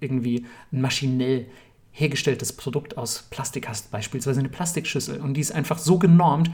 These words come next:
und so perfektioniert, dass, ja, absolut keinerlei Asymmetrie in diesem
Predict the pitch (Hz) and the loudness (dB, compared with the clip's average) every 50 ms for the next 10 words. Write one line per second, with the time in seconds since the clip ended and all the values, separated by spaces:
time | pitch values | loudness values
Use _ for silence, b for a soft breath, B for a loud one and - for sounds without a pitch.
0 | B B B - 156 139 190 202 202 - - 170 165 - 170 170 - - 156 160 | B B B 2 6 6 6 4 4 2 0 0 0 0 -2 -2 0 2 4 4
1 | 180 165 131 147 - - B B B B B B B B B B - - - 147 | 4 4 2 0 -4 -8 B B B B B B B B B B -20 -2 0 0
2 | 135 135 135 - - - - 180 165 127 - - - - - - - - - - | 2 2 0 -4 -6 -6 0 0 0 0 0 -6 -14 -20 -20 -20 -20 -6 -6 -4
3 | 147 - - 170 151 156 - - - - - - 208 208 196 180 160 151 147 160 | -4 -2 -2 -2 -2 -2 -4 -8 -12 -10 -4 0 4 4 6 6 4 2 0 -2
4 | - - 156 160 160 160 156 151 147 - - 190 170 165 165 151 131 127 131 123 | -2 0 0 2 2 2 2 2 -2 -2 -2 0 0 0 0 0 -2 0 0 0
5 | 120 123 120 120 - - | 0 0 0 0 -2 -8